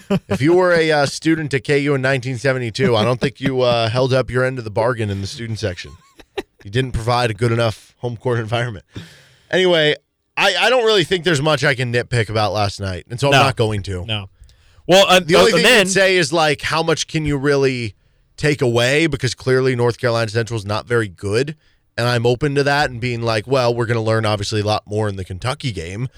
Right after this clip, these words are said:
Speaker 2: Yeah.
Speaker 1: than we're gonna learn in this game.
Speaker 2: I
Speaker 1: But
Speaker 2: mean,
Speaker 1: as far as openers go against a lesser opponent, you, you did
Speaker 2: this
Speaker 1: what you
Speaker 2: isn't,
Speaker 1: should have.
Speaker 2: this isn't nitpicking, but DeJuan Harris didn't attempt a shot. <laughs>
Speaker 1: Uh, but I, I thought it
Speaker 2: But
Speaker 1: was
Speaker 2: then
Speaker 1: funny.
Speaker 2: he put it on. He,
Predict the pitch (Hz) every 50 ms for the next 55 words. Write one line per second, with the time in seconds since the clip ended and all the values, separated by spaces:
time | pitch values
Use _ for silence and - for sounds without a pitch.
0 | - - 123 117 101 101 120 123 120 113 120 117 110 113 117 110 110 123 156 156
1 | - - 117 107 104 107 101 180 190 180 165 107 107 107 104 113 135 - - -
2 | 214 226 190 147 127 - - - 165 170 - 170 170 165 156 - 107 151 156 160
3 | 160 151 147 135 139 135 131 135 139 139 135 - 135 127 98 123 127 127 131 123
4 | 123 120 - - 127 131 113 143 151 139 117 196 - - 247 220 208 196 - -
5 | 90 71 65 60 - - 160 185 190 240 220 214 165 156 160 165 - - 185 170
6 | - 196 190 170 151 139 - - _ - - 151 147 185 202 175 185 196 170 -
7 | 165 143 139 - - 220 190 - 135 - - - - 185 - - - - - -
8 | - _ _ _ _ _ _ _ - 240 - - - - - 165 151 196 196 151
9 | 208 220 190 151 175 240 262 262 220 208 233 - 302 302 285 247 214 - 285 294
10 | 285 254 143 - _ _ - 220 220 - 262 277 262 247 208 190 202